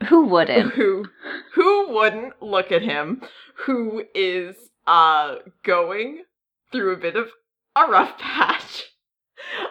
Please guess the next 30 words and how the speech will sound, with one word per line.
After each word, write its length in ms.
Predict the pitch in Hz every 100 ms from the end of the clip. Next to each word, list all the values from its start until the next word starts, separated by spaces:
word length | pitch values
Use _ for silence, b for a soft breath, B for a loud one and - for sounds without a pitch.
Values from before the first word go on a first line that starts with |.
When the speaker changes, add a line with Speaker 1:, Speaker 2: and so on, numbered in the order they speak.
| -
Speaker 2:
uh, 360 | 226 202 196 185
in 80 | 214
his 220 | 254 202
relationship 680 | 233 214 196 254 208 247 220
with 140 | 190 196 _ _ _ _
his 260 | 233 277 269
boyfriend. 600 | 190 165 170 160 156 240 _ _ _ _ -
Um, 760 | 190 180 170 165 160 156 160 _ _ _ _ - -
and 260 | 208 233 226
I, 160 | 254 254
like, 340 | 247 240 233 - - _ _ _ _
I 120 | 247 269
do 260 | 247 359 -
feel, 280 | - 277 269 -
I 140 | 226
feel 360 | 247 311 349 370
a 80 | 233
little 280 | 185 196 202
bit, 260 | 202 196 - _ _ _ -
I 140 | 247 277
feel 200 | 339 415
like 300 | 587 494 269
this 140 | 277 277
is 80 |
a 60 | 247
little 340 | 202 202 226
bit 160 | 226 220
unfair 440 | - 208 214 202 208
to 100 | 220
David 520 | 190 170 180 202